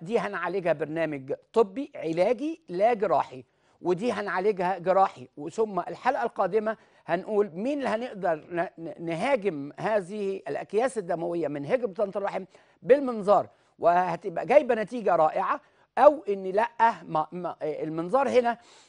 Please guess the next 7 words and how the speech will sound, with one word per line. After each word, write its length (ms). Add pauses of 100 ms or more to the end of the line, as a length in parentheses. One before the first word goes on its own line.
(120)
مدى 260
الاستفادة 580
بتاعته 560
مش 420
كتيرة. 440 (320)
ودايمًا 420
بنقول 600